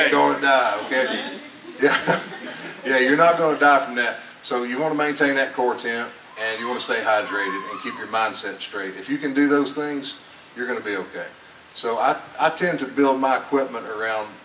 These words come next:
you know, what can I do, like, as far as a shelter sheet, something that's gonna protect me from wind, from rain, keep me dry, keep me comfortable. I do need to sleep. I mean, you need,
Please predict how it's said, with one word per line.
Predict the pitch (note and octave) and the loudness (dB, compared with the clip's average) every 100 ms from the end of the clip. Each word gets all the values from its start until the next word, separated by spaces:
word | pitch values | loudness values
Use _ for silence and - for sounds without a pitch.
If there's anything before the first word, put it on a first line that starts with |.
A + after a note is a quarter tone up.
| - - A#2+ | -20 -18 -10
you | |
know, | G#2+ | -8
what | G2+ B2 C3+ | -2 0 0
can | C3 | -2
I | A#2 A2+ A#2 | -2 -4 -4
do, | B2 B2 A#2+ | -4 -4 -2
like, | G#2+ - | -4 -4
as | |
far | - G#2 | -6 -4
as | F#2+ | -4
a | |
shelter | - A#2+ A#2 - | -4 -2 -2 -4
sheet, | - A2+ G#2+ | -8 -10 -8
something | A#2+ A2+ | -8 -8
that's | A2 | -10
gonna | A#2 G#2+ G2 - - | -8 -8 -10 -16 -16
protect | A2+ A2+ B2 A#2+ | -10 -4 -4 -4
me | G#2+ | -10
from | G#2 G2+ | -14 -8
wind, | B2+ C#3 C#3 C#3 C3 | -2 0 0 -2 -6
from | G#2 F#2+ | -10 -6
rain, | A#2+ B2+ B2+ B2+ B2 - - - - C3+ | -4 -2 -4 -6 -10 -16 -20 -20 -8 -2
keep | C#3 | -2
me | C3+ | -2
dry, | A#2 A#2 A#2 - | -2 0 0 -2
keep | B2+ | -6
me | A#2+ | -8
comfortable. | - A2 - - G#3 | -6 -6 -8 -6 -2
I | A2+ | -2
do | F3 G3+ | -2 -4
need | C#3+ G#2+ | -4 -6
to | |
sleep. | - G2 - G2 - G#2 | -8 -8 -8 -10 -14 -18
I | |
mean, | G2+ G#2 | -16 -12
you | |
need, | A2+ B2 | -8 -8